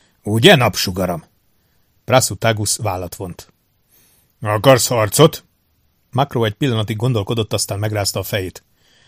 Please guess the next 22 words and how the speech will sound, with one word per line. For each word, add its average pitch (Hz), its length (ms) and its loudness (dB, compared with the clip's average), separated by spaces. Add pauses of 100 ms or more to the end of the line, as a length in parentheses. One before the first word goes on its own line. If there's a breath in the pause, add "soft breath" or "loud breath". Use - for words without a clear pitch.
(420 soft breath)
"Azzal 120 420 2
még 98 160 -4
várhatunk." 107 680 0 (960)
"Ennek 110 320 -2
így 107 220 -2 (280)
semmi 139 400 4
értelme", 101 680 0 (180)
jegyezte 107 420 -2
meg 101 160 -6
Kato. 90 360 -8 (840 soft breath)
"Prasutagus 113 760 2
is 110 240 -4
ugyanakkora 127 580 2
veszélybe 107 400 0
került, 117 340 0
mint 110 240 -2
mi. 131 220 2 (580)
Ha 113 240 2
valóban 120 540 6
tudták, 139 360 2
hogy 104 180 -6
jövünk, 131 580 0